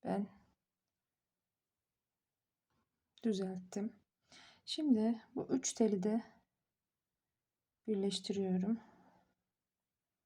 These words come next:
Şu şekilde. Üç tel ipimi de birleştirdim. Buraya bir tane düğüm atıyorum. Şu şekilde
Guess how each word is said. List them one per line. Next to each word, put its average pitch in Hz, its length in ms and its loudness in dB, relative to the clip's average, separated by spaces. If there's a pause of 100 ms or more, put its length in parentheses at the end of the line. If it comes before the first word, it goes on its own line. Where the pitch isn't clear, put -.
(320)
Şu 233 160 -6
şekilde. 196 600 -4 (1200)
Üç 262 200 -6
tel 196 200 -2
ipimi 202 300 -2
de 196 160 -2
birleştirdim. 196 840 -2 (680)
Buraya 240 600 0
bir 262 120 -8
tane 202 460 -2 (720)
düğüm 214 220 2
atıyorum. 185 600 -4 (1400)
Şu 247 60 -4
şekilde 190 720 -6